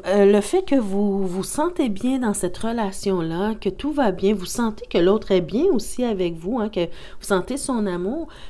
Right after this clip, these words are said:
mais vous n'avez rien vu passer justement à ce niveau-là. D'accord ? Et c'est, et c'est, ça, c'est très normal aussi, hein, quand tout, quand tout semble bien aller, parfois on peut,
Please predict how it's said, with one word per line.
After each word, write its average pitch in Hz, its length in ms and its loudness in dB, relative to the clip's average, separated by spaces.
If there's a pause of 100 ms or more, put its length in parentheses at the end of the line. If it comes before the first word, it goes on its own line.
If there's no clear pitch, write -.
mais 220 120 0
vous 220 160 -2
n'avez 247 320 -2
rien 294 400 -4
vu 262 200 -6
passer 233 480 -4
justement 190 600 -4
à 185 160 -6
ce - 180 -4
niveau-là. 170 480 -4 (600)
D'accord ? 226 360 -10
Et 202 80 -2
c'est, 202 200 -2
et 190 120 0
c'est, 196 380 4
ça, 190 200 -2 (120)
c'est 196 240 -2
très 262 180 -4
normal 233 560 -4
aussi, 190 380 -6
hein, 190 160 -8
quand 202 120 -6
tout, 196 160 -10
quand 220 220 -4 (100)
tout - 120 -14
semble 233 380 0
bien 208 220 0
aller, 185 300 0
parfois 240 360 -6
on 226 100 -4
peut, 226 260 -6